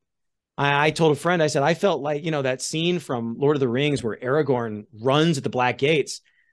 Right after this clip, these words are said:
Imagine the camera pans back behind him and everybody are,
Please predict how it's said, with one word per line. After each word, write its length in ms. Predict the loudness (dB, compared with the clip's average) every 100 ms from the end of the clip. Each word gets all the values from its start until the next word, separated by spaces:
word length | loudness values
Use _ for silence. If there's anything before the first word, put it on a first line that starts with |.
| _ _ _
Imagine 460 | -2 2 2 2 2
the 80 | 0
camera 360 | 0 0 0
pans 340 | 0 0 0 0
back 260 | -2 -2
behind 380 | -4 -6 -4 0
him 120 | 0
and 100 | 0
everybody 420 | -2 -2 -2 -4
are, 100 | -4